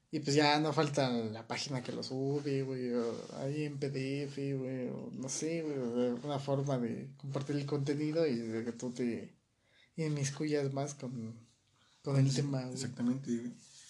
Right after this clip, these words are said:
Speaker 2: ¿Y tú, para qué lo ocupas actualmente, la verdad?
Speaker 1: Facebook, eh, pues ya soy un fantasmón, <laughs> no comparto nada, ni subo nada, pero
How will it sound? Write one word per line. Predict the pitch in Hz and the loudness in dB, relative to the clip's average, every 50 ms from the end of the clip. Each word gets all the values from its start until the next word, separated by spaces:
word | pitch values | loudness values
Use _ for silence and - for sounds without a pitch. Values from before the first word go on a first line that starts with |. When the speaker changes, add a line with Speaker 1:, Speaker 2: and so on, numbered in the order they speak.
| - - - - - | -20 -20 -10 -6 0
Speaker 2:
¿Y | 139 | 2
tú, | 156 156 | 4 6
para | 175 170 165 156 | 6 4 4 2
qué | - - 170 | 2 2 2
lo | 175 | 2
ocupas | 175 - 156 180 170 147 | 0 0 -2 -2 -2 -2
actualmente, | 147 - 139 - 151 156 151 143 - 170 - 143 | -2 -2 -2 -2 -2 -2 -4 -4 -6 -6 -6 -6
la | 143 131 | -6 -8
verdad? | 127 - - 139 139 143 139 - - - - - - - _ _ _ - - - - - _ _ _ _ _ _ - | -10 -10 -10 -10 -8 -8 -10 -12 -14 -18 -20 -20 -20 -20 _ _ _ -20 -20 -20 -20 -20 _ _ _ _ _ _ 2
Speaker 1:
Facebook, | - - 202 240 220 220 240 262 277 285 285 233 240 - - | 8 12 12 12 12 12 10 8 8 8 6 4 0 0 0
eh, | 170 165 160 156 151 143 139 139 139 - - - - - - - - - - - - - | 2 2 2 2 2 0 0 -2 -2 -6 -8 -12 -16 -18 -18 -20 -20 -20 -20 -20 -16 -12
pues | 147 139 131 131 131 135 - | -10 -10 -10 -10 -12 -12 -6
ya | 147 151 156 160 160 156 151 147 139 127 123 135 | -2 0 2 2 2 2 0 0 0 -2 -4 -4
soy | - - 170 165 175 | 2 2 4 6 6
un | 175 170 | 6 6
fantasmón, | 170 147 135 123 123 120 - 147 170 196 233 254 254 240 240 - - - - | 4 2 0 -2 -2 -2 0 2 4 6 8 8 8 8 8 4 6 12 12
<laughs> | 330 - - - - - - - - - - - _ - | 12 12 12 8 -6 -10 -10 -8 -10 -10 -12 -18 _ 0
no | 175 180 175 | 2 2 4
comparto | 180 175 170 139 165 165 170 170 - 139 | 4 2 2 4 2 2 2 0 -4 -4
nada, | 135 147 170 202 220 233 240 247 247 254 247 240 | -2 2 4 6 8 8 8 8 6 6 6 6
ni | 214 180 | 6 6
subo | 170 - 170 160 156 156 151 | 4 2 0 0 0 -2 -2
nada, | 156 170 196 220 233 233 233 233 233 233 226 | 0 0 0 0 0 0 0 0 -2 0 2
pero | 175 170 170 170 165 165 160 156 151 | 4 6 8 8 8 6 4 0 -4